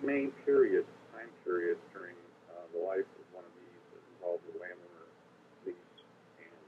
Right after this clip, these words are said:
uh, easement. The development period is usually five to seven years. That's before, that's after the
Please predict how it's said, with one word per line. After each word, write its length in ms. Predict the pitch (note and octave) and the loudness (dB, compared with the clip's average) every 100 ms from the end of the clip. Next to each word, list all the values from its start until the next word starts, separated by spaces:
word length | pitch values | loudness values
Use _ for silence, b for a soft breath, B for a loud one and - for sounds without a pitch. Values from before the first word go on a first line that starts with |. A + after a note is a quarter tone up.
| D2+ | -18
uh, 260 | - - F#2 | -18 -20 -20
easement. 340 | F2+ D#2 - - | -20 -20 -20 -10
The 100 | F2 - | -6 -2
development 360 | G#2 A2+ - - G2 | 0 0 -4 -2 2
period 280 | F#2 F2+ - - - - - - - - - - - | 2 0 -4 -14 -20 -20 -20 -20 -20 -20 -20 -14 -10
is 140 | - - - - - - | -10 -14 -20 -20 -20 -16
usually 260 | F#2+ F#2 - | -6 -4 -2
five 180 | F#2 F2 | -2 -2
to 100 | F2 - | -4 -2
seven 180 | F#2 F2 F2 | -2 -2 -12
years. 240 | F2 E2+ - | -10 -8 -8
That's 120 | F2 - F2+ - | -12 -16 -20 -6
before, 340 | F#2 F2+ E2+ - - | 0 0 0 -6 -14
that's 100 | F2+ - - G2 | -14 -12 -4 -2
after 400 | - - F#2+ | -2 -2 -2
the 140 | F2 | -4